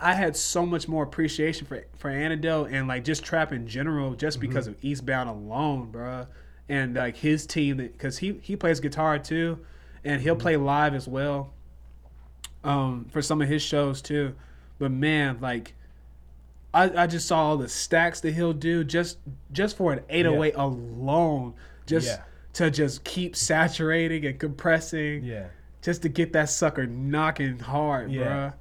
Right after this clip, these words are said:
Speaker 2: And that's the thing, you know, if you wanna, you know, go down that rabbit hole, that's a huge
Speaker 1: Yeah.
Speaker 2: thing nowadays is saturation,
Speaker 1: Yeah.
Speaker 2: um, in production. I think that's kinda how, um, electronic music has changed, um, also, because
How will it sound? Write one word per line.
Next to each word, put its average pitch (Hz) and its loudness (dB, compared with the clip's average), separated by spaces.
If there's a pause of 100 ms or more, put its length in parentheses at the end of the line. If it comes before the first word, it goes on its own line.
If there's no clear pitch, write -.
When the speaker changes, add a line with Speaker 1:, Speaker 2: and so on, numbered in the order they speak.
(120)
Speaker 2:
And 135 0
that's 156 2
the 123 -8
thing, 139 -4
you 113 -6
know, 104 -6 (800)
if 101 -12
you 113 -6
wanna, 104 -6
you 113 -8
know, 98 -6
go 101 -8
down 101 -8
that 110 -6
rabbit 107 -8
hole, 107 -10
that's 139 -4
a 131 -2
huge 131 -4
Speaker 1:
Yeah. 120 -12
Speaker 2:
thing 135 -4
nowadays 98 -6
is 95 -14
saturation, 107 -10 (240)
Speaker 1:
Yeah. 127 -6
Speaker 2:
um, 87 -10 (360)
in 104 -12
production. 101 -8
I 107 -6
think 123 -10
that's 127 -6
kinda 131 -4
how, 120 -6 (520)
um, 110 -8
electronic 117 -6
music 110 -10
has 101 -12 (520)
changed, 110 -8
um, 92 -10
also, 113 -4
because 98 -12